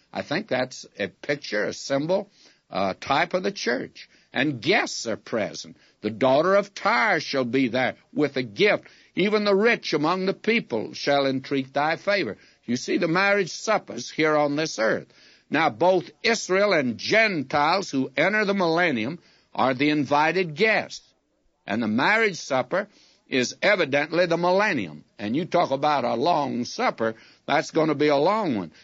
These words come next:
At the end of the millennium, the church is still seen as the bride. Imagine a honeymoon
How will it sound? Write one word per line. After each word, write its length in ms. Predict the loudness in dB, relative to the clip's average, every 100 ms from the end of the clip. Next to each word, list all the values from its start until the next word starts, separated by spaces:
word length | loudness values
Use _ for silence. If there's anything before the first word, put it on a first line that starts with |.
| _
At 200 | 0 0
the 140 | 0 0
end 220 | 2 2
of 100 | 2
the 80 | 2
millennium, 560 | 2 4 2 2 0
the 120 | -2 -2
church 460 | 0 0 0 -4 -4
is 180 | -4
still 640 | -4 -6 0 2 2 2 -2
seen 540 | -6 -6 -2 0 0
as 160 | -2 -4
the 120 | -4
bride. 600 | 2 4 4 4 0 -4 _ _ _ _ _ _ _
Imagine 600 | -2 2 2 0 0 -2 -2
a 140 | -4
honeymoon 840 | -4 0 2 2 0 0 -2 -6